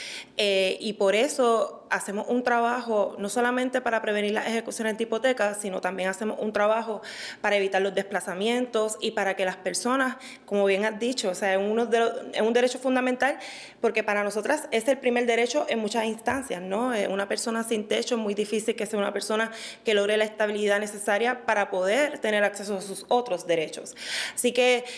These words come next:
eh, nunca vemos el asunto de la ejecución de vivienda como un asunto meramente de mercado. Eh, al contrario,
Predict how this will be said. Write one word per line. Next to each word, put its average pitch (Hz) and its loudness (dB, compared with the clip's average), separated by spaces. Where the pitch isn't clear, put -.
eh, 214 2
nunca 240 4
vemos 269 4
el 220 2
asunto 233 2
de 247 6
la 233 6
ejecución 233 0
de 233 4
vivienda 233 2
como 208 -2
un 202 0
asunto 220 -2
meramente 214 0
de 233 2
mercado. 254 0
Eh, 202 4
al 208 0
contrario, 202 2